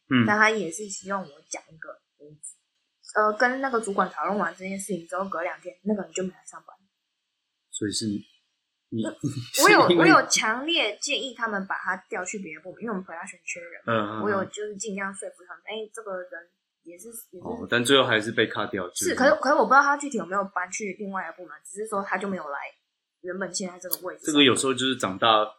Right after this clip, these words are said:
Speaker 1: 伴随，你可以说是伴随着一些
Speaker 2: 不得已。
Speaker 1: 不得已的决定。
Speaker 2: 真的，然后我真的心情超不好的欸。
Speaker 1: 对。对，当然你要往好的方向想，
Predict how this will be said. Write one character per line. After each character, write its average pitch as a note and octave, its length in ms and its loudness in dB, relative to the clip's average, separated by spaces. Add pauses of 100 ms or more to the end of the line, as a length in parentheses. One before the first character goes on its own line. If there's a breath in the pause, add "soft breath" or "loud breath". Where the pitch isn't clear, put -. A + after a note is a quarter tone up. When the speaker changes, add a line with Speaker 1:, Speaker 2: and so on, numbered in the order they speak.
(560)
Speaker 1:
伴 C3 180 4
随， A2+ 200 -4
你 G#2 80 -10
可 B2+ 100 -2
以 B2 80 2
说 A#2 160 -2
是 A#2 60 -4
伴 B2 200 4
随 G2 220 -4
着 F#2 140 -10
一 G#2 180 -4
些 F#2+ 440 -4
Speaker 2:
不 F#2+ 120 -4
得 D#3+ 300 -10
已。 - 120 -20 (460)
Speaker 1:
不 B2+ 100 -8
得 G#2 180 0
已 G2 100 -2
的 F2+ 100 -6
决 E2+ 180 -8
定。 F2 300 -8
Speaker 2:
真 B3 180 -10
的， C4 60 -6 (440)
然 B3+ 120 -4
后 D#4+ 60 4
我 C4 80 2
真 D4+ 120 -2
的 D4+ 80 -4
心 D4+ 220 -12
情 C#4+ 100 -14
超 C4 160 -6
不 C4 120 -6
好 G#3+ 200 -2
的 - 100 -12
欸。 - 260 -16
Speaker 1:
对。 A2+ 100 -4
对， - 120 -16
当 E3 140 6
然 E3 320 6
你 C3+ 60 4
要 C3+ 240 10
往 A#2+ 180 4
好 A2+ 200 2
的 G#2 60 -4
方 A2+ 180 -8
向 A2+ 140 -6
想， - 200 -6